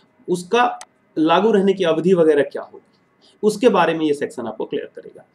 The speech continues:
तो ये क्या कहता है, ये सारी बातें आप जो पिछले आईडी Act की अगर आपने मेरी videos वगैरह देखी हैं, उसमें भी हम लोगों ने जिक्र किया है, more or less उसी बात को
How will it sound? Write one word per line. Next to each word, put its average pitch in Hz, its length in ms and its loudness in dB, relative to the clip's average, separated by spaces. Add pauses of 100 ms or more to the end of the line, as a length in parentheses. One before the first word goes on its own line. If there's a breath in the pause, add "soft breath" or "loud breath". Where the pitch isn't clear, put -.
(360 soft breath)
तो 175 100 4
ये 196 100 8
क्या 202 140 2
कहता 190 320 -4
है, - 120 -12
ये 208 100 4
सारी 247 220 -2
बातें 233 260 -6
आप 214 220 -2
जो 185 60 -2
पिछले 180 280 -6
आईडी 170 260 0
Act 175 160 -2
की 180 80 -4
अगर 165 160 -2
आपने 156 180 -4
मेरी 156 180 0
videos 151 360 -2
वगैरह 147 220 2
देखी 143 280 -6
हैं, 175 60 -4
उसमें 160 220 -8
भी 160 60 -4
हम 156 120 -6
लोगों 151 160 -4
ने 151 100 -6
जिक्र - 260 -10
किया 165 240 -6
है, - 180 -12 (120)
more 143 180 4
or 147 120 2
less 147 200 -2
उसी 151 180 -6
बात 139 320 -2
को 185 160 -6